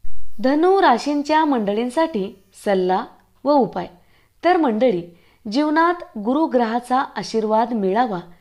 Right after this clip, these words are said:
धनधान्य, संपत्ती व सुखी संसाराची प्राप्ती होण्यासाठी तुम्ही तर्जनी बोटामध्ये गुरुवारी सोने या धातूमध्ये पुष्कराज धारण केला पाहिजे किंवा गुरुवारचे व्रत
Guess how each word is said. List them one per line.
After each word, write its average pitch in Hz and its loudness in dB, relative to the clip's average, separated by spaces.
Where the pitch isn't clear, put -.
धनधान्य, 247 -2
संपत्ती 202 -6
व 320 0
सुखी 302 -4
संसाराची 262 -4
प्राप्ती 247 -6
होण्यासाठी 220 -6
तुम्ही 320 0
तर्जनी 254 -2
बोटामध्ये 214 -4
गुरुवारी 220 0
सोने 294 2
या 359 4
धातूमध्ये 226 -2
पुष्कराज 254 -2
धारण 202 -4
केला 190 -2
पाहिजे 175 -8
किंवा 285 -2
गुरुवारचे 302 0
व्रत 254 0